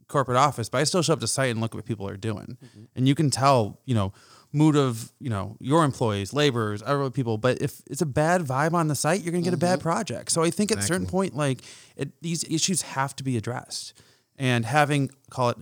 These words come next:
Speaker 1: uncomfortable con-, conversations, quote unquote, is where we have to go, 'cause that's the only way,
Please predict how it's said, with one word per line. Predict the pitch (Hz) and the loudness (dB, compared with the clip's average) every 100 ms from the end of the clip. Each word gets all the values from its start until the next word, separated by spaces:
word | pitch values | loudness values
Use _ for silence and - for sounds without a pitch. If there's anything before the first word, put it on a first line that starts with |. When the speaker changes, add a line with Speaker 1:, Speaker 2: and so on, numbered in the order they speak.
| - | -8
Speaker 1:
uncomfortable | 120 123 135 127 123 113 | 0 0 2 0 -2 -6
con-, | 117 117 117 | -4 -4 -4
conversations, | 127 120 113 120 101 110 | -2 -2 -2 -4 -6 -8
quote | - 120 | -4 -4
unquote, | 107 - 120 104 - | -4 -2 -2 -2 -4
is | 131 110 | -6 -2
where | 131 139 127 | -2 -2 -4
we | - 123 | -6 -6
have | 113 143 | -4 -4
to | 131 | -2
go, | 147 131 | 0 -2
'cause | - 110 | -2 -4
that's | 135 147 | -2 -2
the | 151 - | -6 -4
only | 123 143 127 | 0 2 2
way, | 113 120 120 | 0 0 0